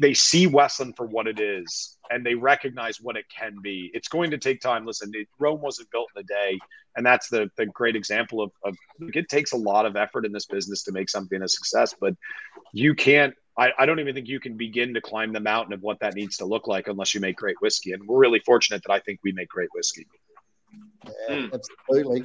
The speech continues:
Speaker 2: I mean, everything I tasted tonight, I haven't, I haven't tried a Westland for about, I don't know, two years, and it, it, it just reminds me of <laughs> why, why I drink Westland. It's, it's, it's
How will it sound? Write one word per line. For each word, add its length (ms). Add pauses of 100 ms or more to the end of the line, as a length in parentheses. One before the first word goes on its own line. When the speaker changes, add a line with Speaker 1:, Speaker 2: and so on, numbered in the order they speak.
Speaker 2:
I 40
mean, 140
everything 340
I 80
tasted 400
tonight, 420 (960)
I 120
haven't, 200 (100)
I 40
haven't 240
tried 240
a 40
Westland 440
for 80
about, 260
I 60
don't 100
know, 120
two 200
years, 500
and 200
it, 180 (520)
it, 120 (120)
it 100 (160)
just 220
reminds 420
me 140
of 100 (120)
<laughs> 360
why, 160 (160)
why 160
I 40
drink 280
Westland. 420
It's, 280 (800)
it's, 220
it's 220